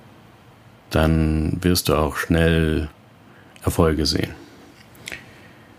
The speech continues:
So, jetzt möchte ich noch mal ein bisschen näher eingehen, was ist Meditation tatsächlich wirklich? Ja, nicht irgendwelche, ähm,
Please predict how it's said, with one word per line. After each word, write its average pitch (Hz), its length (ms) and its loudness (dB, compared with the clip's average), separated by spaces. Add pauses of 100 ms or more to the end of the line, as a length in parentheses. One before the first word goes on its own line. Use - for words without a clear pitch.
(880)
So, 101 180 4
jetzt 87 220 2
möchte 107 240 0
ich - 100 -6
noch 127 160 4
mal 131 200 4
ein 113 260 2
bisschen 127 400 2
näher 110 300 4
eingehen, 98 760 2
was 85 400 2
ist - 460 -4
Meditation 131 720 2
tatsächlich 131 640 2 (440)
wirklich? 131 840 2 (640)
Ja, 113 240 2
nicht 117 540 0
irgendwelche, 98 840 2 (340)
ähm, 87 520 2